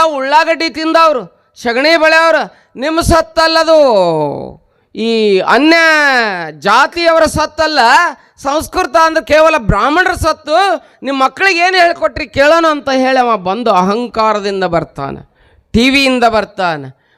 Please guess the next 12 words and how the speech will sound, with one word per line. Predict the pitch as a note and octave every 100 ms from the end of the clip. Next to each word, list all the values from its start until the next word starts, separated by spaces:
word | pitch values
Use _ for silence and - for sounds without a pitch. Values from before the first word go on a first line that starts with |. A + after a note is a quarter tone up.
| _
ಪರೀಕ್ಷೆ | - B3+ D#4+ - E4
ಮಾಡಲಿಕ್ಕೆ | D#4+ D#4 D4+ D4+ D4+
ಬರ್ತಾನೆ. | C4 C4 - C4+ B3+ A#3 F#3 D#3+ D#3+ _ _ _ G3
"ನೀವೆಲ್ಲ | G#3 G#3 B3+
ಉಳ್ಳಾಗಡ್ಡಿ, | B3 G#3+ A3 C4 C4 A3 G#3+
ಬೆಳ್ಳುಳ್ಳಿ | E3+ F3+ G#3 A#3 A3
ತಿನ್ನೋರು, | G3+ G3+ G#3 G#3 F#3+
ನಿಮಗೆ | G#3 F#3+ A3
ಆ | B3+ C4+ C4+
ಕಾಲದಾಗ | - A#3+ A#3 A#3
ಸಂಸ್ಕೃತ | G3 G#3 G#3 G#3 G#3 G#3
ಹತ್ತಬೇಕು? | G3 - G3+ G3 F#3